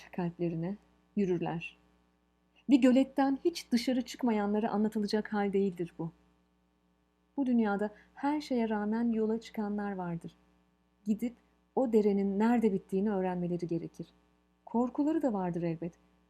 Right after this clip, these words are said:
Ama korkunun hiçbir türü denizleri hiç düşünmemiş balıklarla yaşamaktan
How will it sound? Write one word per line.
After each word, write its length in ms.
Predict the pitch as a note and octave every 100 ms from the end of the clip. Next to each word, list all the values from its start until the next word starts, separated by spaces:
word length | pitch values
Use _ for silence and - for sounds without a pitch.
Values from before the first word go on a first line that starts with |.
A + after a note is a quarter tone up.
| _
Ama 240 | G#3 A3 G#3+ _ -
korkunun 520 | A#3 A3+ A#3 B3 A#3+
hiçbir 280 | E4 - A3
türü 320 | - F#3 G#3 - _ _ _
denizleri 480 | A3+ A#3+ A#3+ B3+ B3+
hiç 200 | D#4 -
düşünmemiş 520 | A#3+ C#4+ B3 A3+ A3
balıklarla 500 | G#3 G#3+ - A#3 A3+
yaşamaktan 720 | G3+ G3 G#3 F#3+ F#3+ - F#3+